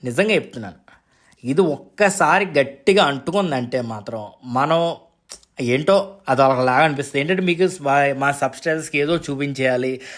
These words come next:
మా సబ్స్క్రైబర్స్కి ఏదో చూపించేయాలి, ఏదో కొత్త ప్లేస్ తీసుకెళ్ళాలి, ఏదో అడ్వెంచర్ చేయాలి. ఇదేనండి ప్రతిరోజు, నిజంగా చెప్తున్నాను. ఒక ఇప్పుడు నాకైతే మాత్రం ఈ YouTube అనేది వ్యసనం అయిపోయిందండి.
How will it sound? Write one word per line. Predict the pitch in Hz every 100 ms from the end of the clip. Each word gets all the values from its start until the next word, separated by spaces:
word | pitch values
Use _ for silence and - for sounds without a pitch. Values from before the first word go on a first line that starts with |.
| -
మా | 139 139
సబ్స్క్రైబర్స్కి | 139 135 - 156 160 156 147
ఏదో | 147 180
చూపించేయాలి, | 180 143 147 135 139 127
ఏదో | 131 139 175
కొత్త | 180 147 - 160
ప్లేస్ | 165 147
తీసుకెళ్ళాలి, | 151 139 131 127 123 127 139
ఏదో | 147 160
అడ్వెంచర్ | 139 143 175 170 147 139
చేయాలి. | 131 131 127 123 - - - -
ఇదేనండి | 147 262 262 247
ప్రతిరోజు, | 220 185 202 202 165
నిజంగా | 147 190 233
చెప్తున్నాను. | 202 196 156 113 107 _ _ -
ఒక | 139 160
ఇప్పుడు | 185 190 185
నాకైతే | 160 156 180 175 185 214
మాత్రం | 180 151 156
ఈ | 202 170 139
YouTube | 147 156 175 147
అనేది | 139 143 170
వ్యసనం | 123 120 143
అయిపోయిందండి. | 156 123 123 110 98 95